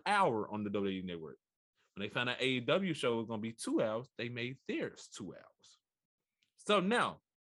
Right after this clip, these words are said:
we got the war again. It's the Wednesday night wars. Everything interesting. You gotta think about A E W, like we just said. Kenny Omega, Cody Rhodes, the Young Bucks,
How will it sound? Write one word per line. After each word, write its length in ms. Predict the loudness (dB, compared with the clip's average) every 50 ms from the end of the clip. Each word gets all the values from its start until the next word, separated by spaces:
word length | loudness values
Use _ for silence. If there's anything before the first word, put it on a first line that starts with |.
| _ _ _ _ _ _ _ _ _ _ _ _ _ _ _ _ _ _ -8
we 100 | -8 -2
got 240 | 0 0 0 0 -2
the 80 | -4
war 420 | -4 -2 -2 2 4 4 6 6 4
again. 380 | 2 0 -4 -6 -6 -6 -12 -18 _ _ _ _ _ _ _ -4
It's 160 | -4 -2 0
the 100 | 0 0
Wednesday 500 | 2 2 2 2 2 2 2 2 2 2
night 280 | 2 0 0 0 -2
wars. 560 | 0 2 2 4 4 2 0 -4 -10 -18 -20 -20 _ _ _ _ _ _ _ _ _ 0
Everything 340 | 2 2 4 2 2 2 2 0
interesting. 420 | 0 0 0 -2 -6 -6 -6 -6 -8 _ _ _ _ _ _ _ _ -4
You 100 | -2 2
gotta 240 | 4 4 4 4 2
think 240 | 2 2 2 2 2
about 260 | 2 2 0 0 2 2
A 40 | 4
E 160 | 4 4 4
W, 280 | 4 4 4 4 4 2
like 140 | 0 0 0
we 100 | -2 0
just 200 | 0 -2 0 0
said. 280 | 0 0 0 -2 -4 -8 _ _ _ _ _ _ _ _ _ _ -8
Kenny 280 | 0 0 2 4 4
Omega, 420 | 2 2 2 2 0 0 0 -4 -8 -8 _ _ _
Cody 400 | -6 0 2 4 4 4 4 2
Rhodes, 460 | 2 2 4 4 4 4 2 0 -4 -4
the 80 | -4 -4
Young 300 | 0 2 2 2 2 2
Bucks, 340 | 0 0 -2 -2 -4 -10